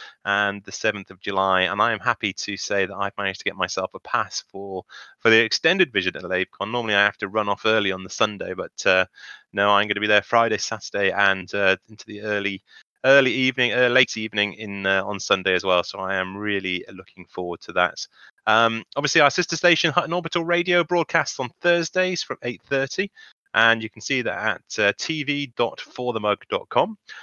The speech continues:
or H T T P forward slash forward slash radio dot for the mug dot com. And if you just want to go for the audio, that's where you get on that, uh, that last, uh, that last link. So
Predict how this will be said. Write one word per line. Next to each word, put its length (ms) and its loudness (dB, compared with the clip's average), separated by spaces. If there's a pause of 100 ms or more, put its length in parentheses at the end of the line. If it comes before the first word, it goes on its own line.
(180)
or 440 4 (140)
H 200 -2
T 120 -12
T 140 -20
P 380 0
forward 260 -10
slash 180 -2
forward 160 -2
slash 500 6
radio 640 6
dot 300 2
for 300 0
the 120 2
mug 280 2 (100)
dot 240 2
com. 340 0 (580)
And 180 2
if 80 -6
you 60 -20
just 220 -14
want 180 -10
to 80 -16
go 280 -6
for 60 -10
the 160 -16
audio, 360 -10
that's 300 -4
where 100 -14
you 120 -10
get 160 -8
on 140 -14
that, 320 -10
uh, 260 -2
that 180 -8
last, 400 -2 (840)
uh, 360 4
that 220 2
last 260 2
link. 300 2
So 540 2